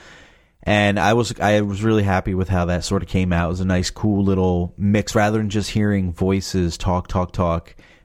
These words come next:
mixing in these little areas where it almost sounds like you're, you know, you're following the person around as, as they're actually doing stuff.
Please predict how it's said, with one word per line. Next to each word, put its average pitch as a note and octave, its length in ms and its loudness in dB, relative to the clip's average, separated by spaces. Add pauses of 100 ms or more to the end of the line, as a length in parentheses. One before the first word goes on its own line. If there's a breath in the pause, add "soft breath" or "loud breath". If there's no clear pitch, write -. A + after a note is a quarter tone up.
mixing G#2 380 0
in F#2+ 80 0
these F#2+ 200 0
little F#2+ 200 2
areas F2+ 420 0
where E2+ 400 -2 (380)
it - 180 -6
almost C3 300 2
sounds A2+ 240 0
like G#2+ 160 -4
you're, G#2 240 0 (400)
you F3 100 2
know, G2+ 100 4
you're G#2+ 140 4
following A2 500 0
the G2+ 60 0
person G#2 460 0
around F#2 600 0
as, E2+ 340 -6
as E2+ 160 -2
they're F2+ 120 2
actually E2+ 360 -2
doing F#2 300 0
stuff. - 380 -6